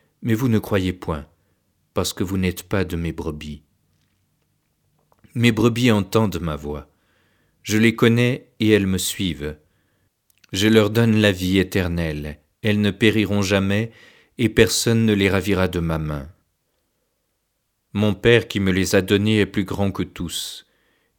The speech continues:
et nul ne peut les ravir de la main de mon Père. Mon Père et moi, nous sommes un. Les Juifs prirent alors de nouveau des pierres pour le lapider. Jésus leur dit, « J'ai fait devant vous beaucoup d'œuvres bonnes,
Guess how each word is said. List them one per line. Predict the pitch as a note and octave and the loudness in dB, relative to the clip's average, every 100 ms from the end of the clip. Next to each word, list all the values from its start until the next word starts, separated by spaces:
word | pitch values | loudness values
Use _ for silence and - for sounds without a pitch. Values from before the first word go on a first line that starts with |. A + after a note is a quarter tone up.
| - | 0
et | A#2 | 2
nul | B2 C3 A2+ | 4 4 6
ne | G#2 | 4
peut | A2 | 4
les | G#2 | 4
ravir | G2 G2 G2+ G#2 | 4 2 0 -2
de | F#2+ | 0
la | F2+ | -2
main | F#2 F#2 | 0 0
de | F2+ E2+ | 0 -2
mon | E2+ | -4
Père. | E2+ - D#2+ D2 C#2 - _ _ _ _ _ _ _ _ _ _ | -6 -6 -6 -6 -12 -18 _ _ _ _ _ _ _ _ _ _
Mon | G#2 G2+ F#2+ | -2 -2 0
Père | A#2 A2 G2+ | 4 4 4
et | |
moi, | G#2 G#2+ A2 | 0 0 0
nous | G2 | -2
sommes | - - F2 E2 D#2+ | -4 -4 -4 -4 -6
un. | E2 C#2 - _ _ _ _ _ _ _ _ _ _ _ _ _ _ _ | -8 -8 -16 _ _ _ _ _ _ _ _ _ _ _ _ _ _ _
Les | G2 F2 | -6 -6
Juifs | D#2 F#2+ F#2 - | -2 -2 -2 -6
prirent | - G#2 F#2 F2 | -6 0 0 0
alors | F2 E2+ F#2+ F#2 | -4 -2 -2 -2
de | F2 | -4
nouveau | E2+ F2 F#2+ | -4 -4 -4
des | E2 E2 | -2 -4
pierres | - G2 F2+ E2 | -6 -2 -2 -2
pour | - D#2+ | -6 -6
le | D#2+ | -6
lapider. | E2 - E2 D#2+ D2+ C#2 _ _ _ _ _ _ _ _ _ | -6 -8 -14 -10 -12 -12 _ _ _ _ _ _ _ _ _
Jésus | - F#2+ G#2 G#2 | -8 -4 -2 0
leur | G2+ F#2+ | 0 0
dit, « | F2 G#2 G2 G2 _ _ _ _ _ _ _ _ _ G#2 | -2 -6 -6 -8 _ _ _ _ _ _ _ _ _ -2
J'ai | A#2 | -2
fait | A#2 C3+ | 2 2
devant | A#2+ A2+ A#2+ | 4 2 2
vous | A2+ A#2 | 0 -4
beaucoup | G#2+ G#2+ - A2+ | -2 -2 -2 -8
d'œuvres | F#2+ G#2 F#2+ E2+ | 0 2 2 -2
bonnes, | E2+ F#2 G2 E2+ D#2+ D#2+ | -4 0 0 0 -6 -10